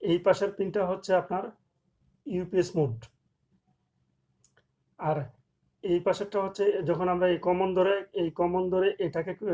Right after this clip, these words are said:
একসাথে করে নেব, দুইটাকে একসাথে করে নেব, তখন এটা হবে ইউপিএস মোড। আর যদি আমরা ইউপিএস মোড বাদ দিয়ে, আহ, এই, এই কমন ধরে এটার সাথে শর্ট করে দিই,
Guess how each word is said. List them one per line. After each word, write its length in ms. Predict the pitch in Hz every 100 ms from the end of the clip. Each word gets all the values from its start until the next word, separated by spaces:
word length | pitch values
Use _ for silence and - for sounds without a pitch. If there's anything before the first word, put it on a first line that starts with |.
| 156
একসাথে 280 | - 165 175
করে 160 | 180
নেব, 180 | 175 156 185 -
দুইটাকে 260 | 165 170 160
একসাথে 320 | - 180 180
করে 180 | 190 170
নেব, 140 | 160 190
তখন 280 | - 160 160
এটা 160 | 160 160
হবে 180 | 160 175
ইউপিএস 380 | 160 160 185 175
মোড। 140 | 190 - _ _ _ _
আর 100 | 180 151
যদি 140 | 170
আমরা 160 | 165 170
ইউপিএস 320 | 165 180 -
মোড 100 | 190
বাদ 220 | 151 180 147
দিয়ে, 220 | 180 175 - _ _ _ -
আহ, 260 | 160 151 175 - _
এই, 200 | 214 180 180 - 226 180 170 151
এই 160 | 190 170
কমন 360 | 180 180 185
ধরে 180 | 180 185 202 175
এটার 160 | 165
সাথে 220 | - 175
শর্ট 200 | 180 170 -
করে 180 | 190
দিই, 200 | 147 175